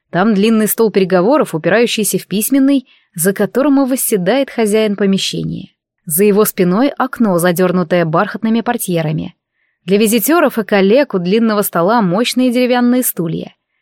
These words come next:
Теперь понятно, откуда он выдернул тот, на котором сидел в моем штабе. Сам магистр занимал огромное кожаное кресло с подлокотниками.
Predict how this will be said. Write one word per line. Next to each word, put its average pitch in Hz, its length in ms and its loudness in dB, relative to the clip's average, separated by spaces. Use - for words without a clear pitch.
Теперь - 260 -8
понятно, 233 580 0
откуда 202 380 0
он 196 200 2
выдернул 196 500 0
тот, 320 300 -4
на 220 120 -6
котором 269 320 0
сидел 233 400 0
в 185 40 0
моем 220 220 0
штабе. - 480 -4
Сам 180 280 0
магистр 226 560 0
занимал 190 520 0
огромное 185 680 -2
кожаное 180 400 -2
кресло 180 400 -2
с - 80 -10
подлокотниками. 165 1000 -4